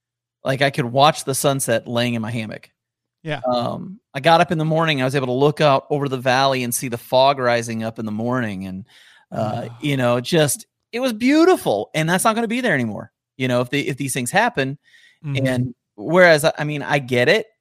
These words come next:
Speaker 1: from one end. I get it because we can't have people just destroying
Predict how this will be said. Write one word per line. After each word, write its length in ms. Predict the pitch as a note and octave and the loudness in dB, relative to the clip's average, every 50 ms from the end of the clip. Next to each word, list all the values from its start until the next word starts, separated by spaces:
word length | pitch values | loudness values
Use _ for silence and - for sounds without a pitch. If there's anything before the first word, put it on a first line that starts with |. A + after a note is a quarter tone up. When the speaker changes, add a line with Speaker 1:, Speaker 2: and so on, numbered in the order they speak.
| _ | _
Speaker 1:
from 180 | _ - C3 A#2 | _ -8 -6 -4
one 180 | A2+ A#2+ B2 C3 | -2 0 0 0
end. 240 | C#3+ D#3+ G3 G#3 F#3 | 0 0 -2 -2 -2
I 80 | C3+ | -4
get 220 | A#2+ G2 A2 A#2+ C3+ | -4 -2 -2 -2 -2
it 100 | F#3 C3+ | -2 -2
because 320 | A#2+ C3 - - B2+ A2 A2 | -4 -8 -6 -6 -6 -6 -6
we 80 | A#2 | -8
can't 260 | - - D3 C3+ B2 - | -8 -4 -4 -4 -4 -2
have 460 | B2 C3 B2+ B2 B2 A#2+ A#2 - _ - | -2 0 2 2 2 0 -2 -6 _ -6
people 520 | - C3 A#2+ - B2 A#2 A2+ A2+ A2+ A#2 _ _ _ _ _ _ _ _ | -6 -6 -4 -2 -2 -2 -2 -2 -4 -6 _ _ _ _ _ _ _ _
just 220 | - C#3+ C3+ - - | -6 -6 -6 -6 -6
destroying 840 | B2 - - - - C3+ C#3 D3 D3+ D3+ C3+ B2+ A#2 A2 A#2 A#2+ | -8 -8 -8 -6 -4 -2 0 0 0 0 -2 -4 -4 -6 -8 -10